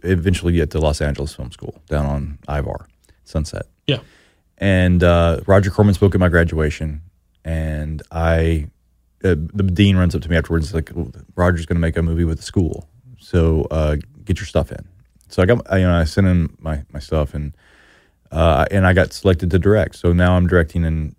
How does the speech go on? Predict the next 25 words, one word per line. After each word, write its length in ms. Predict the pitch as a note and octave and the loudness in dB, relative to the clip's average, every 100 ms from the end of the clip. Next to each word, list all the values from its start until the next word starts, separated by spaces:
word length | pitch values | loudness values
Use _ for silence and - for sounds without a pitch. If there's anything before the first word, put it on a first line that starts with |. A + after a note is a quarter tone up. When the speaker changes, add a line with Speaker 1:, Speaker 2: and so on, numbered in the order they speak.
| _ | _
Speaker 1:
you 80 | F2+ | 0
know, 80 | E2+ | 2
what 160 | F2 | 4
was 220 | G#2 A2 - | 4 2 -2
told 300 | - C#3 B2 | 2 4 4
to 60 | |
me 80 | F#2 | 2
was 160 | E2 E2 | 0 0
gonna 120 | F2+ | 0
be 80 | D#2+ | 0
a 60 | C#2+ | 0
four 180 | F2 | 0
hundred 220 | E2 D#2 D2 | 0 0 0
thousand 300 | D2+ C#2+ D#2 | -2 -2 -4
dollar 400 | C#2 C#2+ C2+ - _ _ _ | -4 -4 -6 -10 _ _ _
horror 200 | C3 C#3 | 2 4
Speaker 2:
Ro-, 40 | F2 | 4
Speaker 1:
movie. 320 | E2 D2+ E2+ | 2 0 2
Speaker 2:
yeah, 220 | C#3 A#2+ | 2 2
it's 160 | A2+ - | -2 -2
Roger 160 | A#2+ | -4
Corman 320 | A#2 B2 A#2 A2+ | -4 -2 -2 -2
film. 220 | G#2 A2+ | -2 -2
Okay. 280 | A2 A2 C#3 | -2 -2 0
Speaker 1:
Yeah, 200 | G2+ E2+ | 0 0